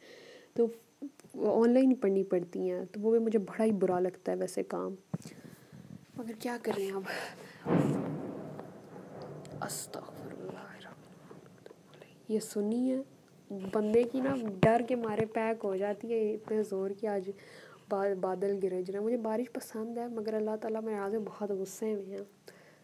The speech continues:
اللہ تعالیٰ معاف کر دینا پلیز۔ اچھا، تو یار، I am، اچھا، اب میرے پاس فون ہے یہ، ٹھیک ہے، actually یہ میرا فون نہیں ہے، اور مجھے فون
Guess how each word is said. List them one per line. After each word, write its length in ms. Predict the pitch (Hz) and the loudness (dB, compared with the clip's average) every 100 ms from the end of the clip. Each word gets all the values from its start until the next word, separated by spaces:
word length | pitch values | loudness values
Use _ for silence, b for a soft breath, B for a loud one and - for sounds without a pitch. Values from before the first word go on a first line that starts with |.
| B - | B -8
اللہ 200 | 214 208 | -6 -4
تعالیٰ 220 | 208 202 202 | -4 -4 -4
معاف 320 | 202 202 - | -6 -8 -8
کر 140 | 196 185 | -6 -4
دینا 220 | 196 185 190 185 | -4 -6 -8 -8
پلیز۔ 360 | 196 190 185 - - - - - - - - - - - - - - - - - - - - - - - - - _ _ - B B B B B B B B B B _ | -6 -6 -8 -14 -20 -20 -20 -20 -20 -20 -20 -20 -20 -20 -20 -20 -20 -20 -20 -20 -20 -20 -20 -20 -20 -20 -20 -20 _ _ -16 B B B B B B B B B B _
اچھا، 280 | 233 233 214 - B B B B _ - 370 330 208 - | -6 -4 -6 -6 B B B B _ 10 12 12 12 2
تو 60 | 262 | 6
یار، 220 | 254 269 247 - - 247 | 6 6 2 -4 -6 -2
I 100 | 262 | 0
am، 180 | 247 254 - | -2 -4 -6
اچھا، 200 | 240 - | -6 -4
اب 80 | 254 | 0
میرے 140 | 247 | 0
پاس 160 | 254 254 | -2 -6
فون 360 | - 208 202 202 | -2 -2 -2 -4
ہے 100 | - | -4
یہ، 180 | - 208 | -4 -6
ٹھیک 300 | - 220 208 | -4 -6 -2
ہے، 40 | 202 | -4
actually 580 | 190 - 240 - - 247 | -4 -6 -6 -4 -4 0
یہ 60 | |
میرا 180 | 233 226 | 0 0
فون 300 | 220 220 214 | 0 2 2
نہیں 300 | 208 208 196 | 2 2 0
ہے، 100 | 196 - | 0 0
اور 80 | - | 2
مجھے 220 | 214 214 233 | 2 2 0
فون 160 | 240 226 | 2 2